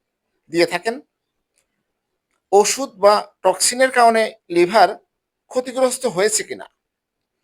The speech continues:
হার্ট অ্যাটাক বা মাংসপেশি রোগের ক্ষেত্রে এই টেস্ট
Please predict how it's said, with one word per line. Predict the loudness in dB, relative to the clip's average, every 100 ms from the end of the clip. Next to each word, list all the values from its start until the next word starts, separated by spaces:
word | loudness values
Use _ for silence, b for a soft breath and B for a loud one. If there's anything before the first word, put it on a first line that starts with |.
| _ _ _ 2
হার্ট | 2 4
অ্যাটাক | 2 0 0
বা | 2 2 0 _ -2
মাংসপেশি | -2 -2 -6 -6 -6 -8 _ -2
রোগের | 0 2 0 -4
ক্ষেত্রে | -12 _ -20 -20 _ _ _ _ _ _ _ _ -4
এই | -4 0
টেস্ট | -2 -2